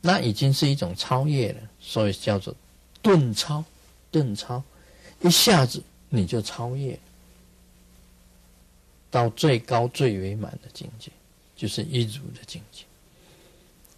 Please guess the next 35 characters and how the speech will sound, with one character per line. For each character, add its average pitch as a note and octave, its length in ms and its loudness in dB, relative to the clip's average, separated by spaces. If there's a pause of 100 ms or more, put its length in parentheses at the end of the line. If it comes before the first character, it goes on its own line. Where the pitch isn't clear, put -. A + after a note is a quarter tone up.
(120)
这 G#2 80 -2
是 G#2+ 100 2
很 F2 360 -4
深 A#2+ 440 2
的， A2+ 240 -2 (680)
那 G2+ 100 -4
么 F#2+ 180 0
也 F#2+ 180 0
很 F2+ 320 -4
微 F2 240 -6
妙 A2+ 360 0
的， - 160 -16 (680)
很 G#2 520 2
难 F#2+ 360 2
思 - 400 2 (200)
议 D#3 260 6
的， - 120 -8 (420)
也 G2+ 180 0
是 A#2 160 2
不 D#3+ 200 2
可 - 280 -2
思 A2 300 -2
议 - 300 -10
的。 - 60 -20 (2500)
那 A#2+ 100 -2
么 A2+ 120 2
佛 F#2+ 500 0 (200)
就 A2+ 160 0
是 G2 140 -2
在 G2 200 -2
这 F#2+ 160 -4
个 F2+ 120 -6
境 F2+ 240 -10
界 F#2+ 240 -6
里 - 160 -14